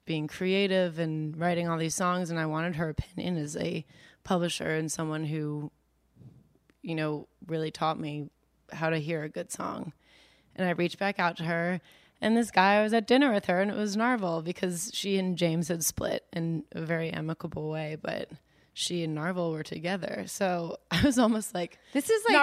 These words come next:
Speaker 1: "Narvel better be good to her." Like, you know,
Speaker 2: <laughs> You've
Speaker 1: I've,
Speaker 2: been in on
Speaker 1: I've
Speaker 2: it
Speaker 1: heard
Speaker 2: all.
Speaker 1: this guy's great, but, you know, Laura was my girl. And,
Speaker 2: Yeah.
Speaker 1: um,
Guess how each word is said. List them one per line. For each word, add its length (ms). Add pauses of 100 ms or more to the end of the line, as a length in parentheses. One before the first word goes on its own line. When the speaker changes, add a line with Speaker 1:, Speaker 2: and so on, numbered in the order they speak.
Speaker 1:
"Narvel 140
better 240
be 160
good 260
to 80
her." 380
Like, 460 (240)
you 120
know, 360
Speaker 2:
<laughs> 20
You've 180
Speaker 1:
I've, 40
Speaker 2:
been 140
in 100
on 140
Speaker 1:
I've 80
Speaker 2:
it 20
Speaker 1:
heard 160
Speaker 2:
all. 100
Speaker 1:
this 160
guy's 300
great, 440
but, 380 (120)
you 100
know, 100
Laura 320
was 200
my 180
girl. 480 (120)
And, 160
Speaker 2:
Yeah. 280 (720)
Speaker 1:
um, 480